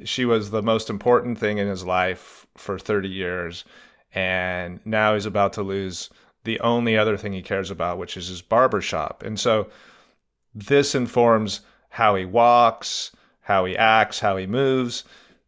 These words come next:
how he, uh, interacts with the world. And so I think the little talk I had gave John a better understanding of the character. And then ultimately, he was a, he's a g-, he's a great actor.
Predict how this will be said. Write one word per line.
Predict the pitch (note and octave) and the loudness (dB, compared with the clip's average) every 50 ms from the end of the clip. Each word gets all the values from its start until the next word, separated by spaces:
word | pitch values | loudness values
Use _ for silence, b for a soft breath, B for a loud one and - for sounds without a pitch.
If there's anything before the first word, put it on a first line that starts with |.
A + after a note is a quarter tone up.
| _ - | _ -10
how | - A#2 A2 G#2 G2+ | -2 2 2 4 4
he, | G2 F#2+ F#2+ F#2 F#2 F#2+ - _ _ _ _ _ - | 2 -2 -4 -8 -10 -12 -16 _ _ _ _ _ -4
uh, | G#2+ F#2+ F#2 F2+ F2+ E2+ F2+ F#2+ - - - - - | -2 -2 -2 -2 -4 -6 -6 -8 -10 -12 -12 -8 -4
interacts | C3 B2 A#2 A#2 A#2 A2+ A2 - | -2 2 4 4 4 4 4 0
with | - G2+ - | -4 -6 -6
the | G#2 | -6
world. | G2 G2 G#2+ A2+ A2+ A#2+ B2 B2+ B2+ B2+ B2 | -2 0 2 2 4 4 4 4 2 0 -2
And | A#2+ A#2 A2+ A2+ | -4 -6 -6 -2
so | - C3 B2 A#2+ | 2 4 6 6
I | A#2 A2+ | 6 4
think | A2 - - D#3 D3+ D3 - _ | 4 2 0 0 0 0 -4 _
the | - A2 | -6 -2
little | G#2+ A#2 G#2+ G#2 | 0 0 0 0
talk | F#2+ - C3+ B2 B2+ C3 - | -2 0 2 2 2 2 2
I | A2+ G2+ G2 | 0 2 2
had | G#2+ G2+ G2 F#2 - - - _ _ _ - | 4 4 2 2 -2 -8 -20 _ _ _ -2
gave | - A2+ A2+ A2+ G2+ F#2 - b b b b b b b - | 2 2 4 2 2 -2 -8 b b b b b b b -6
John | G#2+ A#2+ B2+ B2 A#2+ A#2 | 0 4 4 6 6 4
a | A2 G2+ | 2 0
better | - A2+ A2 G#2+ A2 G#2 | 2 2 2 4 4 2
understanding | G#2 G2+ G2+ G2 - - A2 G#2+ G#2 G2+ | 2 0 -2 -4 -2 -2 0 0 0 -2
of | G2 F#2 | -2 -4
the | F2 F#2+ | -6 -8
character. | - - C3 C3+ C3 B2 - A2 A2 A2 G2+ G#2 b b b b b b b b b b b _ _ _ - | -4 2 4 4 4 4 2 0 0 0 0 -2 b b b b b b b b b b b _ _ _ -4
And | A2 G#2+ G#2 G#2+ | -4 -2 -2 -2
then | G2+ G2+ F2 | -2 0 2
ultimately, | G2 G#2+ A2 G#2+ - A2+ G#2+ G#2 G2+ - G#2+ G#2+ G2+ G2+ G2+ F#2+ - - - | 2 2 2 2 0 -2 -2 -2 -2 -4 -4 -4 -4 -4 -6 -8 -10 -14 -14
he | - - A#2+ A2+ | -8 -6 -4 -2
was | A2 G#2+ F#2+ | -2 -2 -4
a, | G#2 - | -4 -6
he's | G#2 A#2 A2 | -6 -6 -6
a | A#2 | -6
g-, | G2+ F#2+ - - | -6 -8 -10 -12
he's | - G#2 G#2+ | -10 -8 -8
a | A2 | -4
great | F#2+ A#2+ C3+ C#3+ G#2 | 0 0 0 2 2
actor. | G2 G#2+ G#2+ - - D2+ D2 - | 2 2 2 0 -4 -12 -14 -14